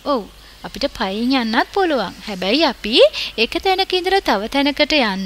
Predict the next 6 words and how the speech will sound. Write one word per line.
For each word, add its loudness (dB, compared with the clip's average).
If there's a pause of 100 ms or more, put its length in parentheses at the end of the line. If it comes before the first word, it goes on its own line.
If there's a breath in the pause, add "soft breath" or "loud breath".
(200)
නැත්තම් 0
ගමනාගමනයට -2
අපි 0
පාවිච්චි -2
කරනවා -4
වාහන. 4